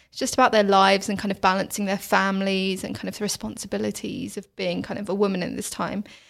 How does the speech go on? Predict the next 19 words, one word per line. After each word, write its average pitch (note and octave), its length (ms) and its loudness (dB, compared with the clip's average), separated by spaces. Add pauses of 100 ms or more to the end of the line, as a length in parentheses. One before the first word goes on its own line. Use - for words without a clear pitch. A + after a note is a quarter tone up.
(240)
So G#3+ 220 -2
that's C4+ 300 4
coming B3 260 4
to A3+ 140 -2
an G#3+ 80 2
end, F#3+ 400 0
but, F#3 300 6
um, F#3+ 320 4
before G#3+ 300 2
it - 80 -2
bows G3+ 300 0
out, G3 180 0
you've - 120 -10
got G3+ 160 -6
one G#3 140 -2
more G#3 160 -2
season G#3 460 -8
to - 140 -20
enjoy. A#3+ 440 -8